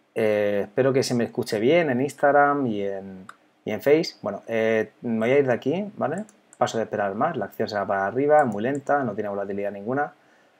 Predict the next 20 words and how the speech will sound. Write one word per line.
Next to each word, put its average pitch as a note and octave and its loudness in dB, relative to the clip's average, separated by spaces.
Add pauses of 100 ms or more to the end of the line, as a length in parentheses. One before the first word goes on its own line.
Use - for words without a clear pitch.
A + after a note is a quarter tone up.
(720)
Por C#3 8
lo C3+ 10
menos D#3 4
ahora, G2+ 2
¿vale? B2 2
Luego A#2+ 0
no G#2+ -2
lo G2 -6
sé. F3+ -8 (920)
I B2 -2
N A#2 -2
F C#3 -4 (1080)
N, C#3 -8 (600)
eh, G2 -10
tiene A2+ -6
poca G2 -8
volatilidad G2 -6
para G2 -6
mí, C#3+ -8 (240)
paso. A#2 -8